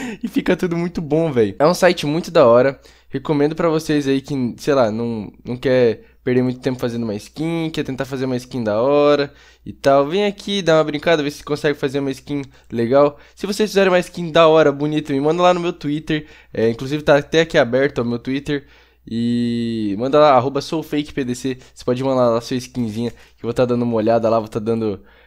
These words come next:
a minha opinião pra ver se ficou bom ou não. Ó, vou até... ó, vou, agora eu vou fazer uma bonequinha de verdade, ó. Eu escolhi esse daqui. Aqui eu vou pegar esses olhos aqui que eu já tinha gostado. Ó, vou deixar igual eu deixei de primeira. Só que aqui eu vou mudar, eu vou escolher, ó, dá pra pegar, tipo assim, ó,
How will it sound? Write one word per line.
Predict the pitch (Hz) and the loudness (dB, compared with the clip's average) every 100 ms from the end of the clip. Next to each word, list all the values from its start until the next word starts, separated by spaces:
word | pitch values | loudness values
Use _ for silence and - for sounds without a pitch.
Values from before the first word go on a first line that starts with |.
| _ - | _ -14
a | - | -2
minha | 143 135 | 0 0
opinião | 131 147 120 131 127 | 0 -2 2 0 0
pra | 131 | 0
ver | 127 | -2
se | 127 | -4
ficou | - | -6
bom | 117 117 | -2 -2
ou | 110 | -2
não. | 113 117 | 0 2
Ó, | 113 | 2
vou | 104 | 0
até... | 123 131 | -2 -4
ó, | - 127 | 0 2
vou, | 117 | 2
agora | 123 196 | 4 4
eu | |
vou | 208 | 4
fazer | 196 | -2
uma | 196 | -2
bonequinha | 180 170 165 175 | -2 -2 -4 -6
de | 160 | -4
verdade, | 165 123 101 | 0 2 0
ó. | 98 | -2
Eu | 101 | -6
escolhi | 110 - 117 | -8 -8 -6
esse | 113 | -4
daqui. | 104 101 156 180 185 175 - - _ _ | -6 -6 -8 -4 -4 -6 -10 -20 _ _
Aqui | - 120 - - | -4 -4 -4 -4
eu | 107 | -4
vou | 104 | -4
pegar | 113 107 | -2 -2
esses | 107 113 110 | -4 -4 -2
olhos | 104 101 | -2 -4
aqui | 107 107 | -8 -8
que | - | -10
eu | |
já | 110 | -8
tinha | 107 107 | -6 -6
gostado. | 107 107 147 156 156 156 147 _ | -6 -2 4 6 4 -2 -6 _
Ó, | - 98 | -4 -2
vou | 110 | -2
deixar | - 156 | -2 -2
igual | 147 165 | 2 2
eu | |
deixei | 180 185 185 | 2 -4 -6
de | 165 | -10
primeira. | - 170 113 95 - _ _ _ _ | -8 -4 -4 -4 -12 _ _ _ _
Só | - 135 | -4 -4
que | - | 0
aqui | 123 - 208 170 107 | -2 0 0 0 0
eu | 127 | -2
vou | 123 139 | 0 -2
mudar, | 160 147 113 | 0 4 4
eu | 107 | 4
vou | 113 | -2
escolher, | 123 - 131 117 127 135 139 - | -8 -4 -4 -2 -2 0 0 0
ó, | 123 | 0
dá | 107 123 | 0 -2
pra | - | -2
pegar, | 175 156 156 | -2 2 2
tipo | - | 0
assim, | 170 170 | -4 -2
ó, | 139 | -2